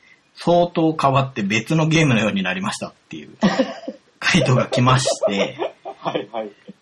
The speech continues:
Speaker 1: で、それに対して、
Speaker 2: うん。
Speaker 1: え、じゃあその、それを教えてくださいっ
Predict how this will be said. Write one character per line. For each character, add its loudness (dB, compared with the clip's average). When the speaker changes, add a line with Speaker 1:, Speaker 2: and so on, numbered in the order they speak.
Speaker 1:
で、 -8
そ 0
れ 2
に 2
対 2
し -6
て、 -14
Speaker 2:
う -12
ん。 -12
Speaker 1:
え、 -2
じ 0
ゃ -2
あ -12
そ 0
の、 -2
そ -4
れ 4
を 4
教 4
え 0
て -4
く -6
だ -4
さ -8
い -6
っ -10